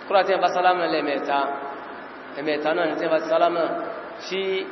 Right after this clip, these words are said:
èèyàn bá ti gbọ́ kí wọ́n dáyàn lóhùn, kí èèyàn má wọlé, kí èèyàn ò ṣe sùúrù títí tí èèyàn fi gbọ́ ohùn àwọn ará ilé yẹn. Tí wọ́n bá ní kí èèyàn wọlé, kí èèyàn wá wọlé.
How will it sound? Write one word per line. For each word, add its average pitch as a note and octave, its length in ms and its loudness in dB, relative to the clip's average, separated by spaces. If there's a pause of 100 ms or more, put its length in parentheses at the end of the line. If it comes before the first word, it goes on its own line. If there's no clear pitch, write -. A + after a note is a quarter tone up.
èèyàn C#3 240 -4
bá D3 120 4
ti D3+ 220 -4 (220)
gbọ́ D#3 340 2
kí E3+ 160 -4
wọ́n E3+ 180 0
dáyàn D#3+ 280 4
lóhùn, D3+ 240 0 (540)
kí - 120 -10
èèyàn D3+ 160 2
má D3+ 60 2
wọlé, C#3 300 0 (1000)
kí - 120 -10
èèyàn D#3 140 0
ò C3+ 40 -2
ṣe C#3+ 160 -4
sùúrù C#3+ 340 -4 (600)
títí - 240 -12
tí - 120 -6
èèyàn D#3+ 140 0
fi E3 140 -4
gbọ́ D3+ 260 2 (640)
ohùn C3+ 300 -6
àwọn B2 240 -2
ará C3+ 180 0
ilé C#3 180 -4
yẹn. B2 200 -4 (560)
Tí - 100 -10
wọ́n E3+ 100 2
bá F3+ 100 8
ní F3+ 120 2
kí F3+ 140 0
èèyàn D#3 160 4
wọlé, - 260 2
kí A2+ 100 0
èèyàn C#3+ 180 2
wá C#3 100 2
wọlé. C3 280 0